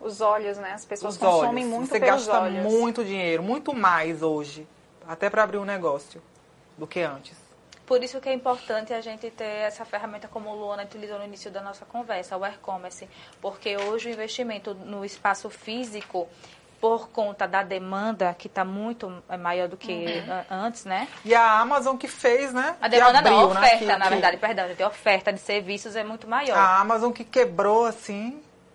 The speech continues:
Speaker 3: É, a Amazon e a Netshoes chegou pra
Speaker 2: É.
Speaker 3: porque, é, é, são, são negócios visionários, né?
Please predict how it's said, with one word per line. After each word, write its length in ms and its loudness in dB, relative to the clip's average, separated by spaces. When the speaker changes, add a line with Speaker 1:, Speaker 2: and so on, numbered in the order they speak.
Speaker 3:
É, 400 -6
a 140 2
Amazon 280 2
e 40 4
a 60 2
Netshoes 300 -2
chegou 280 -6
pra 140 -6
Speaker 2:
É. 240 -20
Speaker 3:
porque, 720 -6
é, 420 -2
é, 40 -12
são, 340 -10
são 140 -10
negócios 640 -4
visionários, 680 -10
né? 160 -14